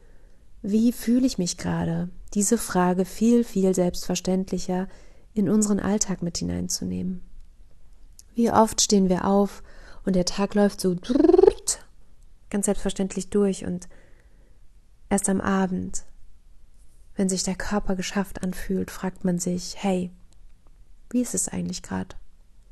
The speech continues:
Und dieses „Wie ist es eigentlich grad?“, wenn du dir diese Frage stellst, ist es ja schon sehr, sehr viel. Aber wie wäre es, wenn sie noch öfter am Tag gestellt werden würde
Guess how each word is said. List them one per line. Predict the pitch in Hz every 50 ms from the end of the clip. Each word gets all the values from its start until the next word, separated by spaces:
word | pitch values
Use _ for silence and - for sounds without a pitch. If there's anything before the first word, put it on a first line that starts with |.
| - - - - - - - - - - - - - - - - - - - - - - - - - - - - - - - - - - - - - - - - - - - - - -
Und | 220 196 196 226
dieses | 226 214 226 220 - -
„Wie | 214 202
ist | - - 262 254 254
es | 262 247 -
eigentlich | 208 196 196 190 190 196 - -
grad?“, | - 185 185 180 180 180 180 - - - - - - - - -
wenn | 208 202 196
du | 202 196
dir | 208 202
diese | 196 208 196 208 196
Frage | - - 202 202 196 196
stellst, | 190 - - 214 220 226 220 - -
ist | 180 - -
es | - -
ja | 185 190
schon | - - 196 190
sehr, | 190 202 208 214 208
sehr | 208 196 190
viel. | - - - - - 254 240 185 180 180 185 - - - - - - - - - - - - - - - - - - -
Aber | 202 202 214 208
wie | 202 214 208 196
wäre | 220 220 226 220 208 202
es, | 196 - - -
wenn | 196 196 196 202 196
sie | 185 190 190 185 185 190 190 - - - - - - - - - - - - - - - -
noch | 208 208 220 233 233 226 - -
öfter | - 208 202 - - 196 -
am | 196 190 196
Tag | - - 202 202 -
gestellt | - 196 - - - 202 202 202 196 - -
werden | 196 180 180 180 - 185 175 -
würde | 190 190 190 190 190 185 190